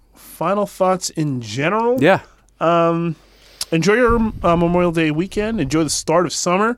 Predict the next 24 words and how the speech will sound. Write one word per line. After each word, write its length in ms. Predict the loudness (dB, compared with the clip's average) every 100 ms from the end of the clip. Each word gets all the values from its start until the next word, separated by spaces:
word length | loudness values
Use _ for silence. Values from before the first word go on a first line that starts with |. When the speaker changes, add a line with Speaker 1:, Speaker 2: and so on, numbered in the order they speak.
| -6
Speaker 2:
Yeah. 220 | 0 0 0 -4
Speaker 1:
Or 120 | -2
the 60 | 0
unofficial 400 | 0 -2 -6 -4
start 220 | -2 -2
of 80 | -2
summer. 280 | -4 -4
It's 120 | -6 -6
gonna 140 | -8
be 100 | -8 -14 _ -16
real 300 | -6 0 0
hot 260 | 2 0 -2
here 140 | -2 -2
this 200 | -4 -4
weekend, 380 | -6 -4 -2
and 80 | -2
I 60 | -6
can't 340 | -10 -4 -2 0
wait. 300 | -2 -4 -10 _ _ _ -6
Speaker 2:
<sighs> 60 | -6 -4 -8 -14 _ _ _ -14
You 60 |
said 240 | -8 -6 -6
that, 160 | -8
man. 260 | -8 -10